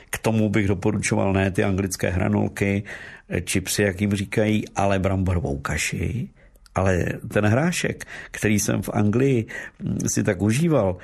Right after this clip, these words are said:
tak ten nevynechejte a klidně to udělejte tak,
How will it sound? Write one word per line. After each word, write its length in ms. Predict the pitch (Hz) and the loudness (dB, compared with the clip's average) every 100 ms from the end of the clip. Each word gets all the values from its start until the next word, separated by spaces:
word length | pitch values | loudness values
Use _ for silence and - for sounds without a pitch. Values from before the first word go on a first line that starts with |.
| - _ | -18 _
tak 180 | 190 175 | -4 -2
ten 160 | 160 160 | -2 0
nevynechejte 720 | 160 165 165 - 104 90 - | 0 2 0 0 -2 -2 -4
a 140 | 92 | -4
klidně 360 | - 135 139 170 | -2 0 2 0
to 120 | 175 | 2
udělejte 480 | 170 170 175 175 95 | 2 2 2 0 -4
tak, 420 | - 85 104 | -2 0 0